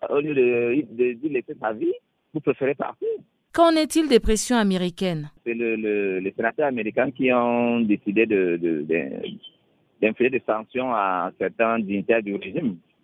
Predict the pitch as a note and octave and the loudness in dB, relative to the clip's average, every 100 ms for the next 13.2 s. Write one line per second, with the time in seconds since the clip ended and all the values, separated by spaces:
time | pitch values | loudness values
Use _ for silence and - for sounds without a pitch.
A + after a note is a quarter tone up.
0 | _ _ _ G2 A#2+ A#2 G#2 A2+ - A2+ | _ _ _ -6 -2 -2 0 -2 0 0
1 | A2 - G#2 A#2 G#2 G2 - A2 G2+ - | 0 2 2 2 2 0 2 0 0 0
2 | G#2 G#2 G#2+ G#2 G#2 _ _ _ _ - | 0 2 2 0 -4 _ _ _ _ -12
3 | F#2 A2 - A#2 A2+ F#2 C#2 _ - F#2 | 0 0 2 2 2 -2 -4 _ -6 -2
4 | A#2+ A#2+ G2+ F#2+ A2+ G#2 G2 G#2+ - - | 0 0 -2 0 0 0 0 0 -2 -4
5 | - - A#2+ B2 B2 B2+ B2+ G#2 A2 A#2+ | -8 -6 -2 -2 -2 -2 -4 -2 2 2
6 | - C3+ A#2+ - B2+ B2+ B2 B2 A2 F#2+ | 0 -6 -6 -2 0 0 -2 -2 -2 -4
7 | - E2+ G2+ B2+ C3+ - F#2+ G2+ A#2 A2 | -4 -8 -6 -6 -6 -8 -2 0 0 0
8 | G2 G2 - A2+ G#2+ G#2 G#2+ A2 G#2+ G#2+ | 0 -4 -4 -4 0 2 4 4 4 2
9 | G2+ E2+ - - _ B2 A#2+ B2 G#2+ A#2+ | 0 -4 -8 -16 _ 0 0 0 0 0
10 | B2+ A2+ A2+ G#2 A2 F2+ F2+ F#2+ F#2+ G#2+ | 0 0 2 0 -2 -4 -4 0 0 0
11 | A#2+ - - - G2 A2 A2+ G#2 G2+ G#2+ | -4 -8 -18 -6 -4 0 0 2 0 0
12 | G#2 _ _ A#2+ B2+ A#2+ G#2+ B2+ A2+ A2+ | -4 _ _ 2 2 2 -2 -4 -2 -2
13 | A#2 F3 | -2 -4